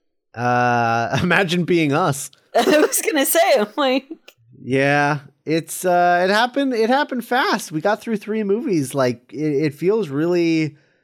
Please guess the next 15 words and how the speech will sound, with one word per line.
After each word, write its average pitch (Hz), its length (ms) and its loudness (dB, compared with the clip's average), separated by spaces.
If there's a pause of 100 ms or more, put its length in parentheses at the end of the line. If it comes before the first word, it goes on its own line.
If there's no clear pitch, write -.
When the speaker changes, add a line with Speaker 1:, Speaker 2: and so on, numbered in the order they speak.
(280)
Speaker 1:
fast. 151 720 -2 (120)
And, 127 480 -2
uh, 117 480 0
you 143 160 -2
know, 127 160 0
next 156 340 -2
week 196 400 -2
we 151 140 0
have 160 160 2
our 147 100 2
final 151 520 0
guests 131 640 -2
on 120 240 -4
the 113 80 -6
show. 92 420 -8